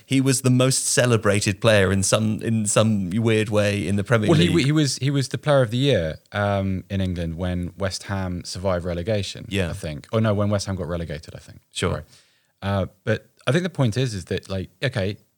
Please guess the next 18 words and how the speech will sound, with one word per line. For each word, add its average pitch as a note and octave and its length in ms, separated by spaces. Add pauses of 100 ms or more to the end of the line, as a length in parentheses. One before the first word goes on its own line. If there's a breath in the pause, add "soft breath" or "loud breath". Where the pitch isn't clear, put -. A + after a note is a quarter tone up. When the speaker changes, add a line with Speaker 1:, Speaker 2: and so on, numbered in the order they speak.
(100)
Speaker 2:
everyone A#2 220
loves G#2 140
Scott G2 160
Parker, G2+ 180
and A2+ 100
that's C3 80
fine. C3+ 300
But G#2+ 200 (560 loud breath)
Scott C#3 240
Parker A#2 540
in, G#2 220 (100)
in G#2 120
Tottenham's B2+ 260
midfield F2 340
played A2+ 160
alongside G#2 360
Luka F#2 180
Modric, F#2+ 420